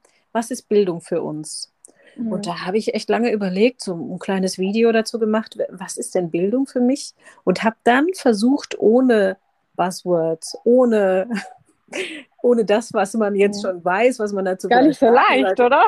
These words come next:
Speaker 1: Ja. Wie kann ich mich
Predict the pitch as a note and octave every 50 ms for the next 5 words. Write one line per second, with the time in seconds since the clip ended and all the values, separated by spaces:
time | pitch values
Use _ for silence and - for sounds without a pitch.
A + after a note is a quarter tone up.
0 | F#4+ F4+ A3 B3 A3+ A#3 A3 G3 E3+ F3 G3+ D#4+ D#4 - - _ _ _ _ _
1 | _ _ - F4+ A#4+ A4+ G4 F#4 E4 C4 _ G#3+ G#3 A#3+ D4 D4 - - B3 C#4
2 | C#4+ D4+ - - C4 B3+ -